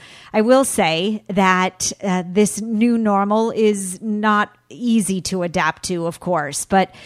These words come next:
cooking is coping, as I have said in weeks past, and I hope you are cooking up a storm. For those of you that have endured and continue to endure challenges and some tragedies and, uh, the daily grind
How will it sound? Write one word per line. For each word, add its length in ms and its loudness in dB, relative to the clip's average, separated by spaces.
cooking 340 4
is 160 0
coping, 600 4
as 160 0
I 100 2
have 220 0
said 240 2
in 160 0
weeks 260 -6
past, 580 0
and 140 0
I 100 4
hope 420 2
you 140 0
are 140 0
cooking 760 0
up 320 2
a 140 4
storm. 840 0
For 140 2
those 200 4
of 100 -2
you 220 2
that 140 2
have 200 0
endured 640 2
and 260 -4
continue 400 -2
to 160 0
endure 340 0
challenges 920 0
and 320 -4
some 240 -2
tragedies 840 0
and, 300 -2
uh, 240 -2
the 160 -4
daily 300 2
grind 540 -2